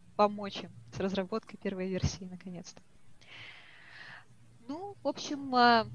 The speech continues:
незаметно пролетел почти час, а, нашей с вами беседы про React Native. А, я думаю, что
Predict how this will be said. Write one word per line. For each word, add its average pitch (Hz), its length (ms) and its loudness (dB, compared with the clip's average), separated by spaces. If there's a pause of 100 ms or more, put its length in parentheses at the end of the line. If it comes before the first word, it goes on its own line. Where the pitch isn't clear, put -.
(140)
незаметно 269 560 6
пролетел 233 480 4
почти 220 440 -6
час, - 580 2 (240)
а, 180 460 0
нашей 196 260 -6
с - 80 -4
вами 196 240 4
беседы 208 540 4
про 190 180 -6
React 190 320 0
Native. 294 420 0 (200)
А, 190 460 4
я 202 280 0
думаю, 196 380 -14
что 196 460 -6